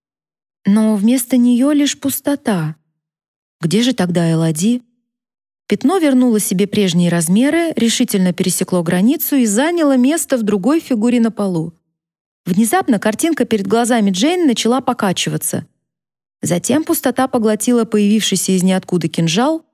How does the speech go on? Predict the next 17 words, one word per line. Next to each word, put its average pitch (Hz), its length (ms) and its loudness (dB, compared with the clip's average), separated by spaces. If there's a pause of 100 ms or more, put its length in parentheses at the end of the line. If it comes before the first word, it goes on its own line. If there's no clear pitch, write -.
(280)
на 269 240 2
пол 220 160 -2
стала 208 360 -2
капать 190 380 -2
кровь, 302 480 -2
разъедающая 214 880 0
камень. 143 480 -4 (1120)
Через 247 300 0
секунду 349 480 -2
Джейн 277 260 4
услышала 262 460 0
только 247 240 0
стрекочущих 262 720 -2
на 220 80 2
краю 220 320 0
лужайки 226 400 0
сверчков. - 720 -4